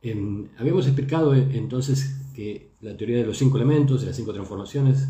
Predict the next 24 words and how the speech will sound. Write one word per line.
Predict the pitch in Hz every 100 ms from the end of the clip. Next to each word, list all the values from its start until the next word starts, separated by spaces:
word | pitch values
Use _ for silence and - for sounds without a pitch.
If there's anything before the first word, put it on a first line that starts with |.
| -
el | 92
Wu | 120
Jing, | - 131 123 135 - - - - _ _
pretende | 127 123 147 151 147
expresar, | 135 - 123 - 139 135 - - - - -
de | 95
alguna | 98 107 117
forma, | - 107 110 131 135 135 - - - _ _ _ -
la | 110 117
dinámica | 120 135 135 127
de | 117
movimiento | 113 110 117 120 117 120 110
o |
la | 101
dinámica | 98 110 117 104
del | 101
cambio, | 113 110 110 113 127 135 - -
¿sí? | 101 123 135 135 - - - _ _ _ _ _
que | - 101 101 - _ _
genera | 104 104 123 107 117 131 - _ _ _ _ _ -
el | 82 82 80
chi, | - 123
la | -
energía | 87 90 - 113 107